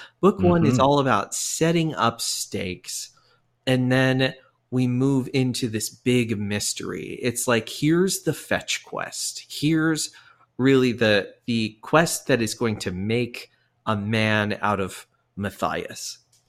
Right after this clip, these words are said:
Speaker 2: Yeah, there's kind of two things that are happening in this chapter. The first is that we see that this is a brutal siege. The fact that,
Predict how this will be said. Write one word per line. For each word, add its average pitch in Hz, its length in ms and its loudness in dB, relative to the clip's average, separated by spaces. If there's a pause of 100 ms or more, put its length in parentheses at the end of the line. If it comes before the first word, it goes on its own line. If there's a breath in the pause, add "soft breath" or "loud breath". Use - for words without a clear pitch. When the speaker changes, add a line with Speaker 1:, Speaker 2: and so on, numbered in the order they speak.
(380 loud breath)
Speaker 2:
Yeah, 120 340 4
there's 110 320 2
kind 139 220 -2
of 110 100 -4
two 123 220 -4
things 113 320 -2
that 101 140 -2
are 90 60 -6
happening 95 480 -4
in 90 100 -4
this 90 120 -8
chapter. 95 420 -2
The 87 120 -8
first 131 400 0
is 101 140 -2
that 92 160 -4
we 92 100 -6
see 104 300 -6
that - 220 -10
this 123 260 -4
is 165 140 0
a 156 100 0
brutal 101 580 -4
siege. - 720 -8
The - 80 -6
fact 139 460 -2
that, 123 280 0